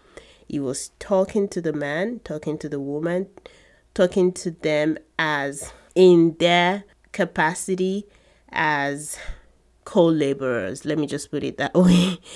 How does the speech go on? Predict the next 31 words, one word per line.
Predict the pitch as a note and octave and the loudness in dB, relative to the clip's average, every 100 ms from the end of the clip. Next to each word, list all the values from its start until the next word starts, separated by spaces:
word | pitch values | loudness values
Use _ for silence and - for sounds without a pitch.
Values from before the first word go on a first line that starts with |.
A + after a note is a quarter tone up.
| - - - | -18 -20 -4
In | F3+ E3 | 0 2
their | E3 | 0
capacity | E3 F3 - F#3+ F#3+ F#3 F#3 | -2 -6 -4 -6 -4 -2 0
as | D#3+ D#3+ | -2 -6
co-laborers. | - E3 D#3 D3 C3+ A#2 | -4 -2 0 -2 -4 -6
So | - D#3 | -4 -4
the | D#3 | -2
man | D#3 D#3 F3+ | -2 0 -2
and | - E3 D#3+ | -2 -2 -4
the | |
woman, | D3 C#3+ D3 D#3+ E3+ F3+ _ _ _ - | -6 -6 -4 -4 -4 -6 _ _ _ -8
they | D3 D3 - | -6 -4 -4
are | D3 D3 | -4 -6
co-laborers, | - E3+ D#3+ C#3+ C#3+ D#3 D#3+ | -4 -4 -2 -4 -4 -4 -4
they | D3+ C#3 | -4 -6
are | C3+ C3 | -6 -10
partners, | - D3 - - C3+ A#2 G#2+ - _ _ - | -6 -4 -4 -6 -12 -12 -16 -20 _ _ -12
right? | C#3+ C#3+ C#3+ - _ _ _ - | -8 -6 -6 -8 _ _ _ -10
It's | D3+ D3 E3 | -8 -6 -2
not | D#3 E3+ | -2 0
a | |
master-slave | D#3+ D3 C#3 - D#3 - D3 C#3+ D3 | 0 0 -4 -8 -10 -8 -4 -4 -4
relationship. | C3+ B2+ C#3+ D#3 C3+ - D3+ C3 - | -8 -6 -6 -6 -6 -6 -4 -6 -8
It's | B2 - | -12 -6
not | C#3 | -6
a | D3 | -4
master-servant | C3+ C3 - C#3+ - D3 C3+ C#3 E2+ | -6 -8 -8 -14 -8 -6 -4 -6 -8
relationship. | C3+ C3+ C3+ - D#3 D#3 E3 D#3+ - - _ - | -8 -8 -8 -6 -6 -4 -4 -4 -8 -20 _ -10
They | D3 D3 C#3+ C#3+ _ | -4 -2 -4 -8 _
are | A#2 C#3+ C3+ D3 _ | -4 -4 -4 -8 _
partners. | - D#3+ C#3 - C3+ A2+ - - | -6 -2 -2 -2 -10 -10 -14 -20